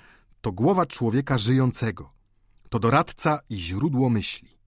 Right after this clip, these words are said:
Kloc to wyraz pogardliwy, określający całą nicość głowy odciętej od ciała.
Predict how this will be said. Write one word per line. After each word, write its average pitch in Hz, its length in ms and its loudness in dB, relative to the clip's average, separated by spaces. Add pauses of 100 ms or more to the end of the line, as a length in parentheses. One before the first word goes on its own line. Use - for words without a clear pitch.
(560)
Kloc 151 500 0 (460)
to 139 100 2
wyraz 175 340 2 (100)
pogardliwy, 117 680 -2 (380)
określający 143 720 0
całą 147 500 0
nicość 127 600 -2
głowy 117 520 0
odciętej 101 600 -6
od - 180 -18
ciała. - 400 -14